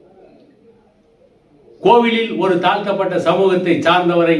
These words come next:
அனுமதிக்க மறுத்தால்தான் இவ்வளவு பிரச்சனைகளும் என்று பேசியிருக்கிறார். அதே எஸ் எஸ் பாலாஜி இன்னொன்றை சொல்லியிருக்கிறார். ஒரு அறுபத்தி மூணு வயது மூரா-, மூதாட்டி தலித் சமூகத்தை சார்ந்தவர் சொல்லியிருக்கிறார்,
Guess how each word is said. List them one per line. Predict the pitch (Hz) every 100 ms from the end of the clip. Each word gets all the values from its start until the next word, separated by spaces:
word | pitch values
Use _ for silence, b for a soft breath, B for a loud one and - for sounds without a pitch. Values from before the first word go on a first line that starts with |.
| 147
அனுமதிக்க | 160 185 180 170 160 147
மறுத்தால்தான் | 165 - 175 165 165 160
இவ்வளவு | 143 165 156 143
பிரச்சனைகளும் | 170 180 175 165 151
என்று | 147 143
பேசியிருக்கிறார். | 151 147 151 139 135 131 120 - - - - - _ _ b b b b b
அதே | 135 180 190
எஸ் | 175 180
எஸ் | 180 151
பாலாஜி | 156 160 151 151
இன்னொன்றை | 151 160 156 143
சொல்லியிருக்கிறார். | 139 151 143 135 135 131 139 123 - B B _
ஒரு | 160 170
அறுபத்தி | 143 175 202 202 185
மூணு | 175 170
வயது | 170 165
மூரா-, | 147 175 185 160
மூதாட்டி | 156 190 180 175 165 143
தலித் | 156 180 175
சமூகத்தை | 165 175 165 160 165
சார்ந்தவர் | 143 156 156 151 139
சொல்லியிருக்கிறார், | 151 151 143 131 131 123